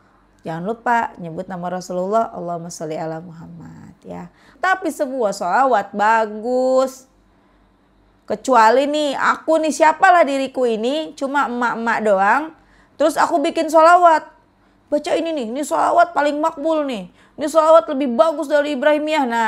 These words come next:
tuh sesat aku namanya kalau kayak gitu ya teman-teman. Iya teman-teman gitu loh. Jadi kayak, ya nggak usah lah lihat aku. Habib Novel Ala Idrus ngajarin kita, ngajak kita buat baca munjiat kok.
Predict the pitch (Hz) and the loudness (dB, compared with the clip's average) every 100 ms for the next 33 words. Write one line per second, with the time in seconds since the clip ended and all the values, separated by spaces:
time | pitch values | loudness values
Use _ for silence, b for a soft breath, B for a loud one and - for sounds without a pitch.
0 | 226 302 285 254 294 - 330 - - 302 | -2 -4 -6 -6 -4 0 0 -2 -4 -4
1 | 285 285 294 277 262 262 277 247 262 269 | -4 -8 -10 -8 -6 -6 -8 -10 -4 -2
2 | 240 240 269 277 285 294 294 285 B B | 0 -2 -6 -10 -10 -10 -12 -14 B B
3 | B - - 320 320 302 302 320 349 311 | B -6 2 4 4 0 0 0 0 -2
4 | 240 190 - 180 175 175 B B 233 302 | -8 -8 -4 -2 -2 -6 B B -6 0
5 | 294 277 - - - _ _ _ - 254 | 4 4 2 -2 -16 _ _ _ -6 -4
6 | 254 240 240 233 277 - 339 339 277 262 | -4 -10 -8 -6 -4 -4 0 2 2 0
7 | 262 - - 294 - _ _ - 240 247 | -2 -8 -6 -6 -6 _ _ -8 -8 -6
8 | 285 285 294 294 294 262 339 370 - _ | -4 -2 0 0 0 -2 -6 -6 -12 _
9 | _ _ _ _ _ _ 254 262 269 269 | _ _ _ _ _ _ -8 -2 0 -2
10 | 247 254 311 330 285 247 254 254 254 285 | -4 -2 0 0 0 -2 -4 -4 -4 -2
11 | 262 226 233 254 240 226 185 175 226 - | -2 -2 -4 -4 -6 -8 -4 -2 -2 -2
12 | 330 - | -6 -6